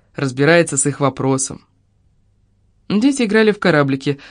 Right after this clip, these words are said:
запускали спички в ведре с водой. Один из них завладел пустым коробком, и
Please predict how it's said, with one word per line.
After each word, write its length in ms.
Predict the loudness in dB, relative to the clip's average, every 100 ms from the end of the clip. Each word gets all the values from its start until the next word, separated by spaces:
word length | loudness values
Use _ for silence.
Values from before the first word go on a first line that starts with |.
| -16 -6
запускали 540 | -4 -4 -2 0 0
спички 480 | -2 -4 -6 -2 -2
в 80 | 0
ведре 380 | -2 0 0
с 120 | 0 0
водой. 500 | -2 0 0 -2 -8 _ _ _ _ _
Один 320 | -2 2 0
из 120 | 2
них 220 | 0 0 -6 -20 -6
завладел 460 | 0 2 4 2 0
пустым 340 | -2 0 0
коробком, 600 | 2 0 0 2 4 6
и 180 | 4